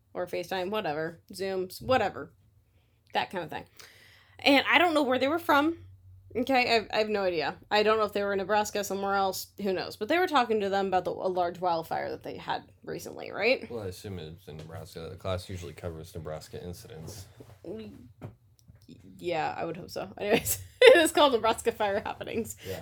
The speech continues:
Speaker 1: But it could have been from outside Nebraska, but it's something Nebraska deals with too. So
Speaker 2: Yeah, it could be. I don't, I
Speaker 1: who
Speaker 2: don't
Speaker 1: kno-, who knows? I,
Speaker 2: I've
Speaker 1: I,
Speaker 2: never been to
Speaker 1: yeah.
Speaker 2: that class.
Speaker 1: So I didn't know who, exactly who they were talking to, but the, whatever department they were talking to, they were all volunteer,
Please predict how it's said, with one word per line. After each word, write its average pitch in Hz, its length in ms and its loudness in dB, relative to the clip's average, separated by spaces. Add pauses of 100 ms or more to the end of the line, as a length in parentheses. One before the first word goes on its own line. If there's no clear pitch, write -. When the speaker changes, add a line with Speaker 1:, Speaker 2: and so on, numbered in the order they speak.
Speaker 1:
But 370 140 6
it 370 100 0
could 392 140 0
have 427 100 2
been 403 160 4
from 330 120 0
outside 302 300 0
Nebraska, 254 500 0
but 220 160 -2
it's 214 80 -8
something 214 280 -2
Nebraska 190 400 -4
deals 160 240 -6
with 143 140 -14
too. - 260 -12 (140)
So - 300 -4 (180)
Speaker 2:
Yeah, 165 80 -4
it 156 100 -10
could 73 160 -12
be. 78 80 -18 (200)
I - 40 -16
don't, 87 140 -14 (160)
I 220 40 -8
Speaker 1:
who 262 120 4
Speaker 2:
don't 277 180 2
Speaker 1:
kno-, 247 60 0
who 370 120 8
knows? 254 300 6
I, 190 220 2
Speaker 2:
I've 226 80 6
Speaker 1:
I, 240 60 6
Speaker 2:
never 120 200 0
been 107 120 -4
to 101 40 0
Speaker 1:
yeah. 175 180 0
Speaker 2:
that 92 120 -12
class. 92 240 -12
Speaker 1:
So - 160 2
I 269 80 8
didn't 302 160 2
know 294 120 4
who, 277 60 4
exactly 233 360 0
who 220 100 4
they 202 140 0
were 196 80 -2
talking 165 360 -6
to, - 220 -8
but 220 300 0 (340)
the, 214 460 4 (200)
whatever 254 760 4 (600)
department 226 360 0
they 220 80 2
were 202 60 0
talking 196 280 -4
to, 185 120 -2
they 185 120 -2
were 190 100 2
all 240 120 2
volunteer, 220 640 -2